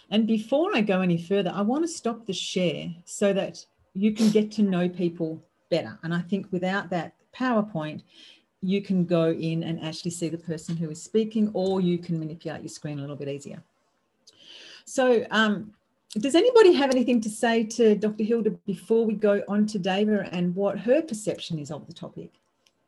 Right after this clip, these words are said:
Any questions at this point? No. Okay. David, do you want to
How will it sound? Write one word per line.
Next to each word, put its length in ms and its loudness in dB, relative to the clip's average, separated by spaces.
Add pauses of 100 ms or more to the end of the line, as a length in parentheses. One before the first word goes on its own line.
(680)
Any 100 -6
questions 500 -6
at 120 -6
this 120 -14
point? 280 -14 (3500)
No. 160 -8 (1040)
Okay. 300 -8 (640)
David, 320 2
do 100 2
you 240 8
want 240 0
to 400 0